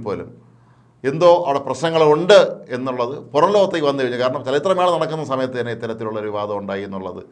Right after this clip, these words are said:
ആകെ, ആ, രഞ്ജിത്തിനും ചലച്ചിത്ര അക്കാദമിക്കും തന്നെ മാനക്കേടുണ്ടാക്കിയ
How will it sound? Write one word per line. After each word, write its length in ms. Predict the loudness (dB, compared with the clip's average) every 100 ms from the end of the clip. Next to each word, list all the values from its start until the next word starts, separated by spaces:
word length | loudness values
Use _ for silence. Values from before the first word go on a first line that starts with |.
| _ _ _ _ _ -4 -2
ആകെ, 220 | -2 -6 -10 -20 _ _ _
ആ, 140 | -10 -8
രഞ്ജിത്തിനും 380 | -8 -10 -10 -8
ചലച്ചിത്ര 240 | -8 -6 -8
അക്കാദമിക്കും 480 | -6 -8 -8 -10 -12 -12
തന്നെ 180 | -12 -14 -20 _
മാനക്കേടുണ്ടാക്കിയ 640 | -18 -16 -8 -8 -6 -10